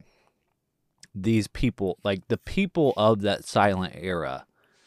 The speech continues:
that most of them were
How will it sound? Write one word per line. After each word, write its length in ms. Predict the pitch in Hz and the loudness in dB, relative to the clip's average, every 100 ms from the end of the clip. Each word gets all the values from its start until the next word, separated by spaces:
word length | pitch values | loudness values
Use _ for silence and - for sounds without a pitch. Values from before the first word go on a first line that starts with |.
| _ _ _ _ _ - 117 _ _ _ 98 | _ _ _ _ _ -20 -20 _ _ _ -16
that 360 | 98 110 110 | -2 0 2
most 480 | 104 110 127 165 - | 0 4 8 8 6
of 120 | 151 | 2
them 340 | 117 120 107 95 | 4 2 2 2
were 480 | 101 110 110 110 | 2 4 4 2